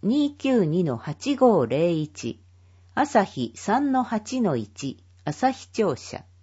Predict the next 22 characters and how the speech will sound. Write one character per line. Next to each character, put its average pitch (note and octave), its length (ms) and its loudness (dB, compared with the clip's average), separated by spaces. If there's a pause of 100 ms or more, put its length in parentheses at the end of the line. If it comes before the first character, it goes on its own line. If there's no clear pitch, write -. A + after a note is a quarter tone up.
(680)
ホ C#4 220 2
ー D4 40 2
ム C#4 140 -2
ペ A#3 280 4
ー A#2+ 80 -2
ジ、 - 240 -10 (580)
一 D4 420 0
五 C4 320 6
六 A#2+ 260 -2
三、 E3 400 -4 (520)
電 G#3+ 340 2
話、 F3+ 240 0 (440)
零 C#4+ 280 6
四 C4+ 280 2
三 E3+ 340 -2
八、 - 560 -8 (180)
二 A3+ 220 2
三、 G3 460 0 (320)
八 C4+ 400 -2
五 A#3 300 6
一 A#2 140 -6 (120)
三。 - 440 -4